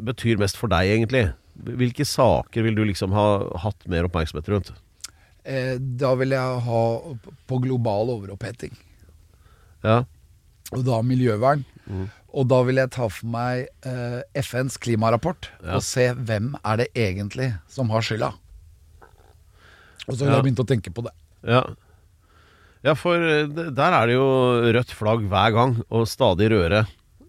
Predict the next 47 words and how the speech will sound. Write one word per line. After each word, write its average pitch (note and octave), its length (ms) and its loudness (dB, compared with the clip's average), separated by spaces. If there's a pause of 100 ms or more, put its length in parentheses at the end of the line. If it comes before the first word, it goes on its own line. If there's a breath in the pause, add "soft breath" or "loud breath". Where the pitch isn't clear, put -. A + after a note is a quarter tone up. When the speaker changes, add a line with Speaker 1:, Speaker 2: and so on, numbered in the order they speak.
(120)
Speaker 1:
Nå, A2+ 280 2
Speaker 2:
Ja. B2+ 60 -4
Speaker 1:
nå B2 440 4
er G2 60 6
det F#2 80 -2
for A#2+ 80 -2
sent F#2 260 0
å A2+ 80 -4
snu, F2 760 -2
ikke F2+ 80 -10
sant? A#2 160 -4
Så G#2 140 -6
kommer E2 240 -4
vi, - 60 -8
til A#2 140 -6
slutt G2 140 -2
så - 220 -2
er C#2+ 60 -4
det A2 60 2
jo C3 60 0
det. C3 160 0 (880 loud breath)
Speaker 2:
Ja, D3+ 140 0
det C#3+ 140 4
er D3+ 40 4
det. D#3 200 2 (120)
Og C#3+ 460 2 (100)
det B2+ 200 -4
som C#3+ 120 -8
er C#3 60 -2
greia B2+ 440 0
er A2+ 140 -8
at, G#2+ 200 -12
eh, C3 260 0
vi, C#3 300 -10 (260)
vi C3 140 -6
produserer C#3 600 -4
alt B2 200 -2
for C#3 100 -4
mye C3 240 -4
nitrogen C3+ 880 -4
i D3+ 60 -2
havet, C3 440 0
og C3 220 -4
alt A#2+ 140 -8
for C3 80 -10
mye B2+ 240 -8
fosfor. - 480 -12